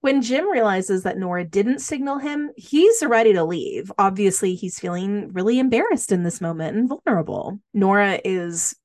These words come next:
you know, true to form, sarcastic and icy in response, interpreting his haste to leave as rejection,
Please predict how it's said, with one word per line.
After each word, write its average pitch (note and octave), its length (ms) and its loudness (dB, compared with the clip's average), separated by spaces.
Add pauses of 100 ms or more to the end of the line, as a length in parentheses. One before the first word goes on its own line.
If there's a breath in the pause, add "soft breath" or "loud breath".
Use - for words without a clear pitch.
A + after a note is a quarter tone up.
(100)
you A3 100 -2
know, D#3+ 140 -4
true - 220 -2
to D#4 80 0
form, G3 500 2
sarcastic F#3+ 800 -4
and F#3 120 -6
icy F3+ 380 -4
in F3 100 -6
response, E3+ 640 -6
interpreting B3+ 600 0
his A3+ 180 0
haste - 360 -4
to G#3 100 0
leave F3+ 300 -2
as D#3+ 180 -6
rejection, E3 680 -6